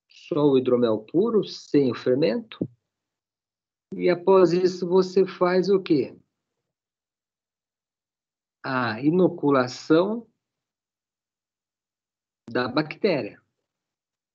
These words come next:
Como você vai fazer essa, essa inoculação da bactéria? A gente vai ver daqui a pouco. Mas só antecipando, você pode inocular com vinagre não pasteurizado. Mistura esse vinagre com mel.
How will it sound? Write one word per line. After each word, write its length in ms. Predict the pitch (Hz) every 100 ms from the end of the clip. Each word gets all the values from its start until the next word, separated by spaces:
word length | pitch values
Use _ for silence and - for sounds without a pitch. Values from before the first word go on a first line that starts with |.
| _ _
Como 420 | - 254 262 220
você 280 | 170 160 165
vai 160 | 160 151
fazer 380 | 151 131 143
essa, 440 | 135 131 147 - -
essa 340 | - 135 131 139
inoculação 540 | 139 - 135 131 135
da 80 | 131
bactéria? 640 | 127 127 - 123 92 92 _
A 80 | 104
gente 260 | 117 127 156
vai 100 | 147
ver 120 | 156
daqui 180 | 165 196
a 60 |
pouco. 420 | 190 175 120 - - _ _ _ -
Mas 300 | 131 135 135
só 400 | - - 151 160
antecipando, 800 | 180 175 170 175 170 160 123 104
você 260 | 117 117 143
pode 480 | - 135 147 160 170
inocular 800 | 165 156 147 135 160 196 - _ _ _ _ _ _ _ _ _ _
com 200 | 160 156
vinagre 680 | 147 165 147 143 170 170 165
não 280 | 147 151 170
pasteurizado. 1000 | 175 175 170 180 185 170 151 117 101 -
Mistura 440 | 170 - 180 139
esse 160 | 117 143
vinagre 560 | 135 147 147 151 160 165
com 240 | 170 190
mel. 420 | 190 143 110 -